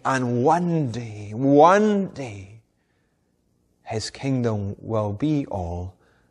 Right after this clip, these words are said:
that there is.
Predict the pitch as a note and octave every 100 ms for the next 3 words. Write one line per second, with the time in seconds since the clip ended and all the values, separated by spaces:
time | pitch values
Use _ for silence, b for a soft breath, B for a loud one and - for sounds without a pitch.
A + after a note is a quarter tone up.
0 | _ _ _ _ - G#2 F#2+ - G2 F2+
1 | D#2+ _ _ _ _ _ _ _ _ -
2 | D#2+ - -